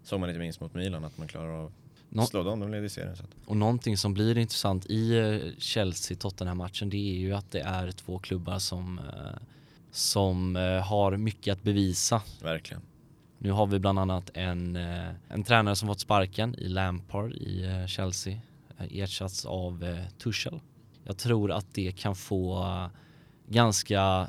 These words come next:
Speaker 2: eh, drastiska konsekvenser för det här laget. Att de kommer spela på ett helt annat sätt, tror jag, med Tuchel istället för en Lampard. Mycket mer hålla boll, mycket mer possession.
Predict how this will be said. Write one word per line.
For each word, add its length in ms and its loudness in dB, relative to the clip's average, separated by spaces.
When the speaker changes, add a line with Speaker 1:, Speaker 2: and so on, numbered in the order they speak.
Speaker 2:
eh, 220 -16
drastiska 960 0
konsekvenser 560 -2
för 360 0
det 120 0
här 140 2
laget. 580 -4
Att 420 -8
de 140 -2
kommer 680 2
spela 400 0
på 120 -6
ett 100 -4
helt 200 -2
annat 220 -2
sätt, 480 -6
tror 260 2
jag, 400 4
med 340 0
Tuchel 340 -6
istället 380 -6
för 100 -8
en 60 0
Lampard. 520 -4
Mycket 360 -2
mer 480 0
hålla 280 2
boll, 340 2
mycket 180 -2
mer 140 0
possession. 760 -2